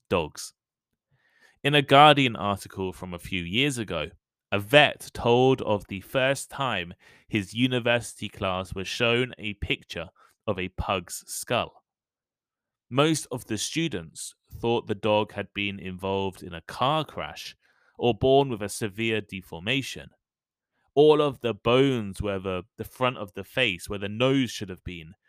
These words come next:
were missing or in the wrong place. The truth was that it's just a regular pug. And that same vet talked about how the only time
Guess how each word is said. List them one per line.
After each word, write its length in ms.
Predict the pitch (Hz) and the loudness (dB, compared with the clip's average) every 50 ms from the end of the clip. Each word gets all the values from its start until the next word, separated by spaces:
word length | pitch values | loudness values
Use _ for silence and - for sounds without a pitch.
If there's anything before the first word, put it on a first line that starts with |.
| _ _ _ _ | _ _ _ _
were 320 | - - 104 98 92 90 82 - _ _ _ _ - | -6 -4 -2 -2 -2 -2 -6 -8 _ _ _ _ -12
missing 560 | 113 123 143 143 - - 101 90 82 80 80 | -6 -6 -6 -4 -4 -4 -4 -4 -6 -8 -10
or 400 | - - 101 98 92 85 82 - _ _ _ _ _ _ - | -14 -12 -10 -8 -8 -8 -10 -12 _ _ _ _ _ _ -12
in 100 | 127 113 | -8 -6
the 80 | 113 113 | -6 -4
wrong 240 | 101 107 101 95 87 | -2 -2 -4 -4 -6
place. 560 | - - - 135 117 82 - - - - - _ _ _ _ _ _ _ _ _ _ _ _ _ _ _ _ _ _ _ _ _ _ _ _ _ _ - | -10 -10 -8 -8 -8 -8 -10 -16 -20 -20 -20 _ _ _ _ _ _ _ _ _ _ _ _ _ _ _ _ _ _ _ _ _ _ _ _ _ _ -8
The 80 | 123 | -6
truth 340 | 120 - 151 160 170 165 - | -6 -4 -2 -2 -2 -2 -2
was 280 | 165 170 165 156 117 - | -2 -2 -2 -2 -4 -8
that 180 | - 107 104 - - _ - | -14 -14 -16 -16 -18 _ -16
it's 200 | 104 101 - - | -16 -14 -14 -12
just 280 | - 139 143 - - | -12 -10 -10 -8 -8
a 60 | 139 | -8
regular 480 | 107 98 104 113 104 - 90 82 80 78 - - | -8 -6 -6 -8 -8 -8 -12 -14 -14 -16 -16 -12
pug. 340 | - - 135 117 - - - _ _ _ _ _ _ _ _ _ _ _ _ _ _ _ - - | -8 -6 -6 -6 -6 -8 -16 _ _ _ _ _ _ _ _ _ _ _ _ _ _ _ -16 -8
And 180 | - 123 127 131 | -6 -6 -4 0
that 280 | 123 156 170 - - - | 2 2 2 2 -2 -6
same 440 | - - 147 143 143 131 107 95 | -4 -2 0 0 0 -2 -6 -8
vet 440 | 95 113 135 127 101 - _ - - _ _ _ _ - | -6 -4 -4 -4 -4 -6 _ -14 -20 _ _ _ _ -6
talked 340 | - - 120 135 123 - - | 0 2 2 2 2 0 -6
about 320 | 156 151 156 156 123 80 | -6 -4 -2 -2 -2 -4
how 300 | - - 127 120 123 127 | -6 -4 -4 -2 -2 -4
the 240 | 117 101 107 104 - _ - | -6 -8 -10 -14 -12 _ -6
only 420 | 120 120 123 120 131 143 147 143 | -6 -4 -6 -6 -8 -10 -10 -10
time 540 | 139 - - 120 104 95 87 82 85 92 | -10 -10 -10 -8 -8 -6 -8 -8 -10 -14